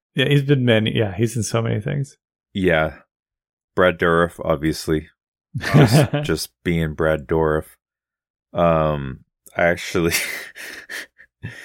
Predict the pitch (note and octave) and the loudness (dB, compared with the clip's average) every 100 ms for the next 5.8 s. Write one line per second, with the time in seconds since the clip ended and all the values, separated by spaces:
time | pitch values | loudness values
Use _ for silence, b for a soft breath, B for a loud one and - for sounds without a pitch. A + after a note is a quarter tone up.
0 | B B - F2 E2+ - F#2+ F2 D#2+ E2 | B B -2 -2 -2 -2 0 0 0 -2
1 | E2 D2 C#2+ - _ _ _ _ - E2+ | -2 -4 -8 -14 _ _ _ _ -8 -4
2 | D#2 - D2+ - - D2+ - D2+ - D2 | -4 -2 -4 -4 -6 -6 -6 -10 -8 -6
3 | C#2 C#2+ C#2 - - D2 - D#2+ D2+ D2+ | -4 -4 -4 -6 -6 -6 -6 -8 -8 -8
4 | - - D#2+ D#2 - D#2 D2 C#2 - - | -10 -6 -4 -4 -6 -4 -4 -4 -6 -4
5 | C#2 C#2 - C#2+ C#2 C2+ C2+ C2+ | -4 -6 -6 -6 -6 -8 -10 -14